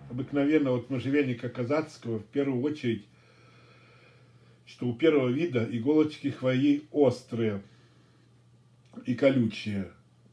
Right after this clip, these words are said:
колющие больно, а у второго вида округло-закруглённые и не колющие руки и тело.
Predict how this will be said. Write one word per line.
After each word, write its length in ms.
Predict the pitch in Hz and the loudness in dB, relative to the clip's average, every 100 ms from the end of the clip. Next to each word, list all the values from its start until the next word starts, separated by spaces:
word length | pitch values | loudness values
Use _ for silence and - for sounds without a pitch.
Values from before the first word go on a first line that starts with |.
| _ _ | _ _
колющие 680 | 143 143 127 - - 131 123 | 4 4 4 -2 -4 -2 -4
больно, 640 | 107 127 113 101 90 - _ _ - | -4 -2 0 -2 -6 -12 _ _ -6
а 100 | 123 | -6
у 40 | |
второго 480 | - 135 139 185 151 | -4 -4 0 2 2
вида 400 | 117 98 98 90 _ _ _ | 0 -4 -8 -10 _ _ _
округло-закруглённые 1300 | - 110 147 175 147 131 147 147 143 127 117 107 107 | -12 -6 -2 0 0 -2 -4 -6 -4 0 0 0 -4
и 60 | 113 | -2
не 100 | 120 | -2
колющие 640 | 117 147 143 117 - 139 | -2 0 0 -2 -4 -2
руки 540 | 127 127 127 131 123 - | -2 -4 -6 -6 -6 -8
и 120 | 127 | -10
тело. 420 | 120 120 107 95 | -8 -4 -4 -6